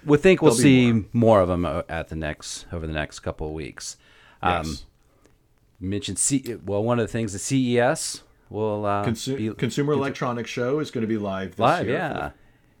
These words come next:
Speaker 2: the
Speaker 1: Yeah.
Speaker 2: Yeah.
Speaker 1: It wasn't
Speaker 2: And that's in
Speaker 1: last
Speaker 2: January.
Speaker 1: Yeah. So we'll
Speaker 2: Yeah.
Speaker 1: see reports on that. Um,
Speaker 2: Mm-hmm.
Speaker 1: based upon what we saw for this episode, we've, we're not really going <laughs> out on a limb, I would say,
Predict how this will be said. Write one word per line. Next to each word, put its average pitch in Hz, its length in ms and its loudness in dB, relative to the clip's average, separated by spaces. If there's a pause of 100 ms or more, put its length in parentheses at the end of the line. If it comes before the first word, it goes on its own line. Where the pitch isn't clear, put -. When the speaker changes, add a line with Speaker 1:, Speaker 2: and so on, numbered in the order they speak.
Speaker 2:
the 104 80 -8
Speaker 1:
Yeah. 120 80 -6
Speaker 2:
Yeah. - 160 -14 (300)
Speaker 1:
It - 100 -12
wasn't 107 360 -4
Speaker 2:
And 104 80 -4
that's 113 200 -2
in 151 60 -2
Speaker 1:
last 123 80 -4
Speaker 2:
January. 101 540 -6 (120)
Speaker 1:
Yeah. 82 280 -4 (100)
So - 200 -4
we'll 120 140 0
Speaker 2:
Yeah. - 60 -4
Speaker 1:
see 175 100 4
reports 135 440 2
on 107 140 0
that. 98 320 -2 (600)
Um, 95 280 -2
Speaker 2:
Mm-hmm. 160 120 -2 (520)
Speaker 1:
based 156 260 6
upon 139 320 2
what 123 120 -2
we 127 120 -2
saw 98 560 0 (280)
for 85 140 -12
this 156 360 -4
episode, 78 800 -10
we've, 104 420 -10 (360)
we're 127 60 -6
not 139 120 -2
really 123 200 -2
going 107 280 0
<laughs> - 180 -6
out 151 60 4
on 120 160 2
a 101 60 0
limb, 95 380 -2
I 82 100 -6
would 78 200 -12
say, 131 440 0